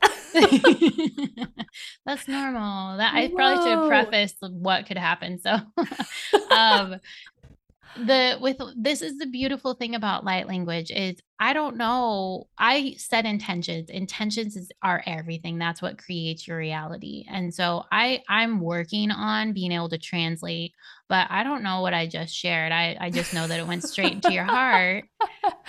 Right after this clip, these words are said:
Speaker 2: And that's normal. Like, um, getting emotional, feeling, like, maybe warmth or tingling in certain areas of your body. Um,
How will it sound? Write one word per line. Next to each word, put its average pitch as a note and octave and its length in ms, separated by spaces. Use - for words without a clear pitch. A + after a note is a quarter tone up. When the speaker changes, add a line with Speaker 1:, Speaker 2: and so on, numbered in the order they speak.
Speaker 2:
And B3+ 120
that's C4+ 300
normal. A#3+ 640
Like, F#3 360
um, F#3 600
getting F#3+ 280
emotional, G3 920
feeling, G3 880
like, F3+ 240
maybe F3+ 260
warmth G3+ 720
or E3 100
tingling G3+ 680
in F3+ 140
certain F3 280
areas F3 400
of E3+ 140
your E3+ 100
body. F#3 720
Um, F3 680